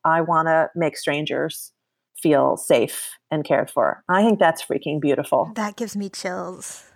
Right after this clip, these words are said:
Speaker 2: That gives me chills.
Speaker 1: Yeah.
Speaker 2: Just to s-
Speaker 1: I, we're seeing some good things.
Speaker 2: To step back for a minute, um, you know,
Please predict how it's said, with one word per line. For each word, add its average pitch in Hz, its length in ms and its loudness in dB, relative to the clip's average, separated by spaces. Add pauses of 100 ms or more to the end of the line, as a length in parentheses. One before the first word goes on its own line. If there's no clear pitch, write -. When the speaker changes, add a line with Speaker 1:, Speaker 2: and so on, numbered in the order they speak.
(140)
Speaker 2:
That - 140 -18
gives 214 180 -12
me 180 100 -18
chills. - 560 -14 (540)
Speaker 1:
Yeah. 285 200 6 (400)
Speaker 2:
Just - 180 -16
to 370 60 -2
s- - 120 -2
Speaker 1:
I, - 140 4 (220)
we're 240 120 6
seeing 285 400 6
some 247 240 4
good 220 180 4
things. 160 520 -2 (240)
Speaker 2:
To 302 100 -4
step - 300 -6
back 269 240 -2
for - 340 -6
a 208 80 0
minute, 190 500 -4 (800)
um, 202 360 0 (600)
you 254 100 -6
know, 262 120 0